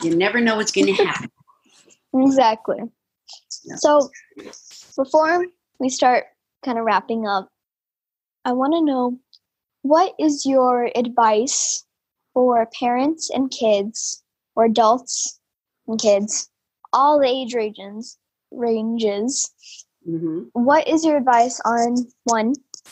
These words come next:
Speaker 2: how they can stay in wholeness with each other and with their hearts?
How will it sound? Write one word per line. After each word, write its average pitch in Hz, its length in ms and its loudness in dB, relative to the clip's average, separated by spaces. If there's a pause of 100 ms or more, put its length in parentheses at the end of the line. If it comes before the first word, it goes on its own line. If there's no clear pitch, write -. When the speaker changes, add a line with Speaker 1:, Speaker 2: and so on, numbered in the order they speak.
(140)
Speaker 2:
how 262 80 4
they 247 140 4
can 262 180 0
stay 240 580 0 (500)
in 254 120 2
wholeness 247 440 -2
with 254 180 0
each 233 180 -4 (120)
other 240 360 2 (460)
and 240 140 -2
with 233 240 0
their 220 160 4
hearts? 226 640 -4